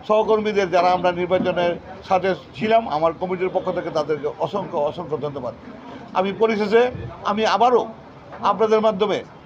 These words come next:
কসবা উপজেলাবাসীর কাছে নিবেদন করছি, আমি সকলের সহযোগিতা কামনা করি। সকলের সহযোগিতা আমাদের মাননীয় মন্ত্রী মহোদয়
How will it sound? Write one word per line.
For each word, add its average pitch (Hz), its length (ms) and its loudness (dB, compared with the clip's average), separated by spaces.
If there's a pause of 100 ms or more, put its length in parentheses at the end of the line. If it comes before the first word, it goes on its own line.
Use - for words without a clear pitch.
(180)
কসবা 202 320 4
উপজেলাবাসীর 196 760 2
কাছে 170 260 2
নিবেদন 190 360 0 (100)
করছি, 185 220 -2 (280)
আমি 175 120 0 (100)
সকলের 202 360 0
সহযোগিতা 175 360 0
কামনা 165 260 -2
করি। 135 120 -4 (360)
সকলের 220 360 2 (220)
সহযোগিতা 233 480 0 (580)
আমাদের 208 260 2
মাননীয় 208 400 0
মন্ত্রী 208 240 -2
মহোদয় 196 420 2